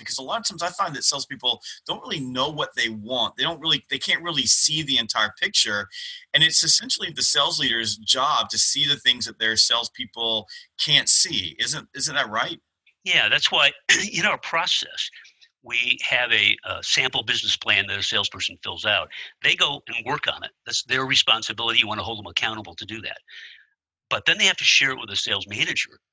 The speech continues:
Speaker 2: who has to approve it, coach it, help them, make sure it's realistic. And then what we have is the last step, which I think is most important.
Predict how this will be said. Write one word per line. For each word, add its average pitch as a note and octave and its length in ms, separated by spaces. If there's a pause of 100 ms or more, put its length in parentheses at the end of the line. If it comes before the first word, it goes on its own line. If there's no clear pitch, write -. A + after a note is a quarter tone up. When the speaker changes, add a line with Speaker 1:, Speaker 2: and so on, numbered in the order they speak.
(280)
Speaker 2:
who C3+ 120
has A#2 220
to G2 100
approve B2+ 400
it, A#2+ 180
coach - 400
it, A2+ 80 (120)
help A2 240
them, A2+ 100 (340)
make A2+ 160
sure G#2+ 220
it's G2 120
realistic. F2+ 480 (520)
And B2+ 100
then B3 140
what - 140
we C#3+ 100
have A2+ 320 (260)
is A#2 100
the B2 80
last A#2+ 280
step, - 200 (200)
which - 160
I A#2 80
think A2 140
is G#2+ 120
most G#2 220
important. G#2+ 400